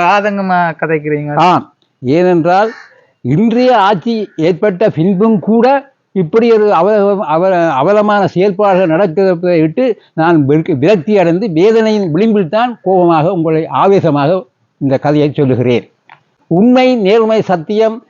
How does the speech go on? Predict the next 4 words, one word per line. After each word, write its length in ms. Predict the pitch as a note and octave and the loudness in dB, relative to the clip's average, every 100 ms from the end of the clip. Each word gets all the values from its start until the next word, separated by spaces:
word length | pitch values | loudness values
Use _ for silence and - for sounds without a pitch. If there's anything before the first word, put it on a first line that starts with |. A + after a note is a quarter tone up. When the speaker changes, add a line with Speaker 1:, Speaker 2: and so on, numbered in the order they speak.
| _ _ - | _ _ -6
Speaker 2:
தர்மம், 440 | C#3 F#3+ G#3+ G#3+ F3 | 0 2 2 2 2
மனச்சாட்சி 540 | E3 G#3+ F3 G#3+ G3+ | 2 0 2 0 0
என்று 320 | F3+ G3 F3+ | 0 -2 -2
கொண்டவர்களுக்கு 800 | D#3+ F3 G3 F#3+ G3+ F#3 C#4 B3+ | -2 0 0 0 0 -2 -4 -4